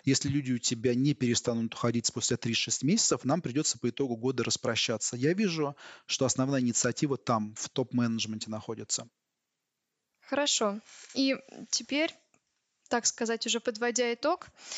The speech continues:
Speaker 2: а, как ты думаешь, можно ли составить какой-то список таких очень распространенных ошибок, которые, м, сотрудники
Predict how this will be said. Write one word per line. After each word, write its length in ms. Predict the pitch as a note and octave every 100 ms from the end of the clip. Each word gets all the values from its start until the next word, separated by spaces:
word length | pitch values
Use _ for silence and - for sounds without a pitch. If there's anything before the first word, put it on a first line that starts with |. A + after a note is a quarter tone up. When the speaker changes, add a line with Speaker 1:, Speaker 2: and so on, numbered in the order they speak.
| - - -
Speaker 2:
а, 200 | A3 G#3+
как 200 | C4+ -
ты 100 | B3
думаешь, 440 | B3+ A#3+ G#3+ -
можно 260 | B3 D#4 D4+
ли 120 | B3
составить 420 | A3+ - A#3+ A#3
какой-то 380 | A3 - A#3+ G#3+
список 500 | - D#4+ F4 C4 -
таких 300 | A3+ A#3 -
очень 400 | - C#4 - B3
распространенных 920 | A3+ - A#3 A3 - A#3+ A#3+ G#3 G3+
ошибок, 400 | A3+ - F4 C4+
которые, 600 | - A3 A#3 A3+ A3 G#3 G3+ -
м, 280 | A#3 G#3+ G#3+
сотрудники 840 | - G#3 C#4+ D4 B3+ - G#3 G3